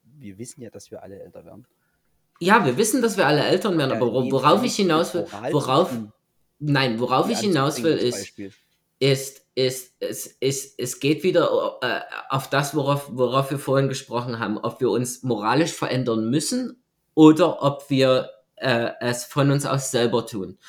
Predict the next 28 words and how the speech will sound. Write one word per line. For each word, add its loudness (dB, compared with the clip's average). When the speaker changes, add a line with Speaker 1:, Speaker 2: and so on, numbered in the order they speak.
Speaker 2:
Mein 4
Problem 2
mit 0
den, 2
mit -2
den -2
Älteren 2
ist, -8
worauf 0
ich -6
hinaus 2
will, -2
ist, -4
dass 0
heutzutage 2
die -2
Meinung 0
ist, -10
wir 0
schieben -2
unsere 2
Großeltern 0
in 0
Langzeit, 0
ähm, 2
wie -2
sagt 4
man, 0